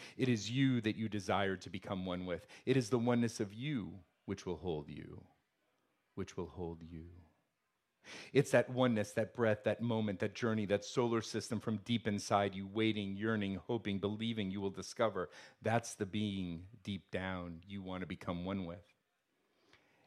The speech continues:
And when you do, time will pass, but you'll stop thinking about its passing, and you'll stop thinking about its future or its history.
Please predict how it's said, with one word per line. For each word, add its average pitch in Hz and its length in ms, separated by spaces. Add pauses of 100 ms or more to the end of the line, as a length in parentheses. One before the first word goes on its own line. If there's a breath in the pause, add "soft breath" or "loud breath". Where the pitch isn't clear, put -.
And 95 200
when 104 160
you 107 120
do, 95 440 (500)
time 98 300
will 87 100
pass, - 580 (600)
but - 160
you'll 104 80
stop - 360
thinking 92 360
about 82 200
its - 200
passing, - 540 (840)
and 98 100
you'll 95 100
stop - 320
thinking 90 500 (340)
about 90 260
its - 160
future - 460 (320)
or 92 160
its - 120
history. - 540